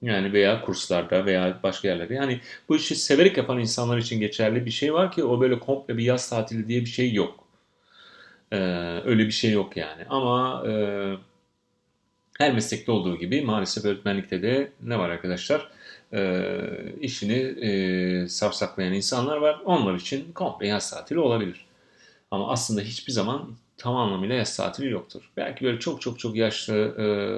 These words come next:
öğretmenler için hani artık böyle iyice boşalmış, çok böyle hafiften alan ve öyle de atması gereken insanlar ayrı olabilir.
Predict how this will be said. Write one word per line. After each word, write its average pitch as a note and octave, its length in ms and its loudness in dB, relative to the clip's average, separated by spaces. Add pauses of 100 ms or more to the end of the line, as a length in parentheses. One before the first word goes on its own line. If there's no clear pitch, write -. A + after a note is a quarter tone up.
(540)
öğretmenler G#2+ 560 2
için G#2 360 -4
hani G2+ 220 -2
artık F#2+ 340 -4
böyle G2 200 0
iyice F#2+ 320 0
boşalmış, F#2+ 840 -4
çok A2+ 240 -4
böyle F#2+ 160 0
hafiften F#2+ 440 -6
alan F#2 300 -2
ve - 180 -4
öyle F#2+ 260 0
de F#2+ 60 0
atması - 360 -6
gereken F#2 260 -2
insanlar F#2 400 -4
ayrı F2+ 320 0
olabilir. C3+ 420 -2